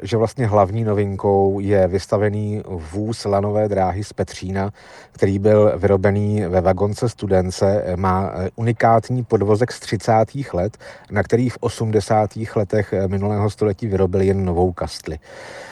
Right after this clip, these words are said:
Eh, nese vů-, nese název Hradčany a jde o celkem dvouset třicátý druhý kolejový exponát, eh,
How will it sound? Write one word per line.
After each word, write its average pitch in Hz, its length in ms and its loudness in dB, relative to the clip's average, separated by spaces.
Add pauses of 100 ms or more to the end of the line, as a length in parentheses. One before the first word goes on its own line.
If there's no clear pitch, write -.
(260)
Eh, 110 140 6
nese 131 280 6
vů-, 117 280 0
nese 113 220 4
název 143 380 4
Hradčany 101 920 0
a 95 200 0
jde 92 260 2
o 117 120 0
celkem 120 560 2
dvouset 107 580 2
třicátý 120 720 0
druhý 107 380 0
kolejový 101 580 4
exponát, 95 720 -2
eh, 101 40 0